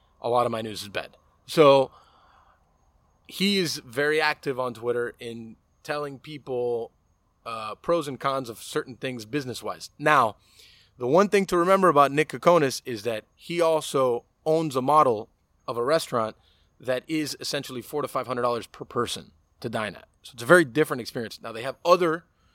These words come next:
restaurants too, Royster, Aviary. Not all of them are Alinea, but the Alinea model is you're paying four hundred bucks to eat there. So they could have more capital than we do. There's a good chance that they do. They're also, also booked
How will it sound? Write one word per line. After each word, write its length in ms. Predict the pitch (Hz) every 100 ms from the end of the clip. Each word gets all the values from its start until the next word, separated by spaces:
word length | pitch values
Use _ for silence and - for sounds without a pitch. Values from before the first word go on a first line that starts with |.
| _ -
restaurants 480 | 143 135 135 120 -
too, 360 | 240 185 202 - _ _ -
Royster, 680 | 139 131 - 127 123 120 _
Aviary. 640 | 117 117 120 117 113 113 107 _ - - - - - -
Not 220 | 135 156
all 160 | 160 160
of 80 |
them 140 | 135 127
are 120 | 117
Alinea, 460 | 113 185 139 110 131 _ _ _ -
but 280 | 135 131 127
the 80 | 123
Alinea 360 | 135 180 175
model 420 | 160 190 147 123 -
is 400 | 120 113 - -
you're 140 | 120 131
paying 240 | 165 170
four 180 | - 139
hundred 160 | 131 120
bucks 220 | 117 -
to 80 | 113
eat 160 | 127
there. 140 | - - _ _
So 440 | - 127 117 120 117 _ _
they 140 | 120 123
could 180 | - 160
have 160 | 147
more 180 | 139 143
capital 400 | - 139 139 151
than 160 | 135 131
we 120 | 135
do. 240 | 131 147 147
There's 180 | 123 101
a 40 |
good 200 | 98 117
chance 320 | 117 123 127 -
that 140 | 123
they 120 | 131
do. 240 | 123 131 131 - - - - - - _
They're 160 | 131 139
also, 280 | 139 - -
also 280 | 127 139 127
booked 340 | 107 143 -